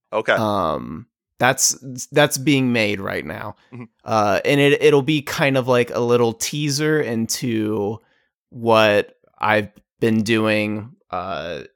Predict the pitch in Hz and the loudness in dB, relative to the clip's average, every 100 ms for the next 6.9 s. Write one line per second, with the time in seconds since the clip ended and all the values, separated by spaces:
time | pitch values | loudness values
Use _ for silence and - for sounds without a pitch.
0 | - 113 107 107 - 107 104 110 104 101 | -8 -4 -2 -2 -2 -2 -2 -2 -2 -2
1 | 101 - 113 101 - 107 - 107 107 107 | -4 -2 0 0 0 -2 -2 -2 -2 -2
2 | - - - 117 110 - - 113 98 98 | -2 -2 0 0 -2 -6 -2 -2 -2 2
3 | 110 98 117 117 - - 123 117 120 - | 2 2 0 0 0 0 0 0 -2 -10
4 | - _ _ - 107 104 101 101 101 110 | -20 _ _ -2 2 2 0 -4 -8 -12
5 | _ _ _ _ _ - 160 139 117 92 | _ _ _ _ _ 0 2 4 4 2
6 | 117 - 190 202 196 170 - - - | -6 -2 0 2 4 4 2 -4 -8